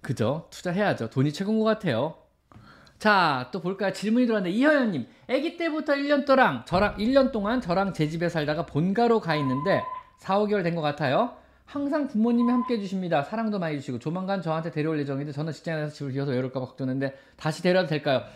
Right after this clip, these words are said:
네, 다시 데려와도 됩니다. 제가 요런 경우 항상 드리는 말씀이, 뭐 고양이의 외로움이나 고양이의 복지를 생각해주는 건 당연한 거고 중요한 문제인데,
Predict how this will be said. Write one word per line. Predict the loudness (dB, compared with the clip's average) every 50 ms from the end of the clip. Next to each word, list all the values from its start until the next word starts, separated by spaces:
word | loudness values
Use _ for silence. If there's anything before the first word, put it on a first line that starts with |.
| -14 -4 2
네, | 4 4 4 4
다시 | 2 0 0 0 -2 -4
데려와도 | -2 -2 0 0 2 0 0 0 0
됩니다. | -2 0 0 0 0 0 0 0
제가 | 2 2 4 6 6 6
요런 | 6 6 4 4 4 4
경우 | 2 2 2 4 4
항상 | 4 4 4 4 2 2
드리는 | 2 2 4 4 6 6
말씀이, | 4 4 2 0 0 0 2 2
뭐 | 2 0 0 -2 -10 -20 -20 -20 -20 -20 -20 -6
고양이의 | 2 4 6 8 8 8 6 6 4 4 2 4
외로움이나 | 2 2 2 2 2 0 0 0 0 0 0 0 -2
고양이의 | 0 0 2 2 4 2 2 0 -2 -4
복지를 | -6 -12 -10 -4 -2 0 0 2 0
생각해주는 | 0 -2 -2 -4 -4 -6 -4 -4 -4 -2 -2
건 | -2 -4 -4 -6
당연한 | -8 -6 -4 -2 0 0 0
거고 | 0 -2 -2 -2 -4 -6 -6 -10
중요한 | -8 -4 -2 -2 0 0 0 0 0
문제인데, | 0 0 0 -2 -2 0 0 0 0 -2